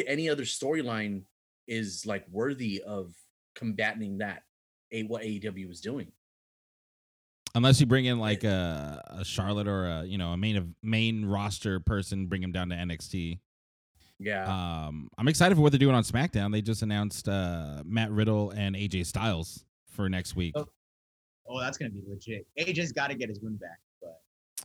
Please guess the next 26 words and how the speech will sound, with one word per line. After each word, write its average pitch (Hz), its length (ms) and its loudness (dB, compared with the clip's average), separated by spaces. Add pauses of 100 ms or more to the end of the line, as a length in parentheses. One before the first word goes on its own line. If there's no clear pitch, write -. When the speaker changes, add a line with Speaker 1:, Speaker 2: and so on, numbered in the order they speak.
(120)
Speaker 2:
I 80 100 -6
don't 95 80 -2
know. 156 60 2
Speaker 1:
Yeah. 139 140 -2
Speaker 2:
Maybe 98 160 4
they're 101 100 4
pu-, - 180 2
gonna 101 160 2
push 98 320 2 (180)
Matt 104 240 0
Riddle. 120 240 4
Speaker 1:
Uh, - 1080 -10
f-, 147 60 -2
Speaker 2:
Interesting. 110 280 -2
Speaker 1:
well, 151 80 4
from 135 220 -2
what 143 120 2
I'm 120 140 0
reading, 127 420 0 (340)
Vince 104 720 -6
is 117 180 -6
starting 113 280 -2
to 101 80 -2
like 123 360 -2 (420)
Matt 107 220 -6
Riddle. 95 300 -10